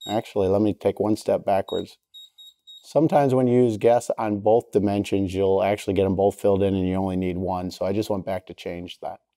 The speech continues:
So I'm gonna swipe forward, and I've got another milling event. This milling event is also not tangent, and my X and Y numbers don't, are, they're not on the print.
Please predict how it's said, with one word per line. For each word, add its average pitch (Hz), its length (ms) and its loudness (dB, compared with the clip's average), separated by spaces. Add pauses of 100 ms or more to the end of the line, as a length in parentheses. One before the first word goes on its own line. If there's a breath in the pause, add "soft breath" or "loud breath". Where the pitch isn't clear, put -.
(640)
So - 120 -8
I'm 202 60 2
gonna 214 120 4
swipe 175 320 2
forward, 156 440 2
and 131 260 0
I've 123 180 -2
got 127 220 4
another 131 380 4
milling 131 320 2
event. 87 260 -6 (540)
This 123 200 2
milling 127 280 2
event 123 260 0
is 110 140 2
also 117 340 4
not 107 260 -2
tangent, 101 480 -2 (600)
and 113 200 2
my 110 140 2
X 135 300 2
and 123 140 2
Y 113 260 2
numbers 113 480 0 (100)
don't, 107 300 2 (920)
are, 98 140 -2
they're 104 180 0
not 113 300 0
on 104 220 -4
the 95 100 -4
print. - 320 -6